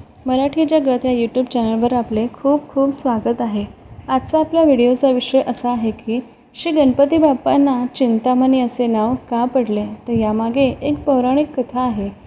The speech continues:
तर ती कथा काही अशी की, अभिजित नावांचा एक राजा होता.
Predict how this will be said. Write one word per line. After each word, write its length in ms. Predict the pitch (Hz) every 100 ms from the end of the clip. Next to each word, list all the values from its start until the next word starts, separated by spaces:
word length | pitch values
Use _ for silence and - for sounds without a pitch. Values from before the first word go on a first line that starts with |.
| - - -
तर 120 | 349 339
ती 60 |
कथा 500 | 339 285 254 262 247 208 -
काही 220 | 254 277
अशी 360 | - 226 -
की, 220 | 262 233 196 - - - - _ -
अभिजित 480 | 254 277 277 349
नावांचा 640 | 320 262 240 262 277 277 226 -
एक 180 | 247 254
राजा 360 | 262 226 202 240
होता. 320 | 247 226 208